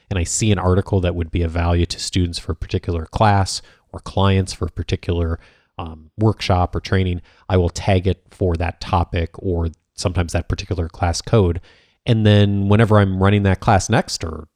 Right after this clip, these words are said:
or working with that client, I'll pull up that, that class code or I'll pull up that topic,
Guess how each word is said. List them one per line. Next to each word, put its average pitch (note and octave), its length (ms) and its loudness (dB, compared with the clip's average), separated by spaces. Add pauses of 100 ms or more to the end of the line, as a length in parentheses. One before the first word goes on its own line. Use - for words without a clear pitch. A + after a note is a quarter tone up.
or F#2+ 100 -10
working G2+ 280 0
with G2 120 4
that F2 140 2
client, G#2+ 300 0
I'll F2+ 220 -2
pull F#2+ 240 2
up C3+ 320 2
that, F2 280 -6 (180)
that F2 200 -8
class A#2 320 2
code F#2+ 320 4
or E2 80 -4
I'll D#2+ 60 -4
pull F#2 200 0
up - 120 -2
that E2+ 160 -6
topic, G#2 460 0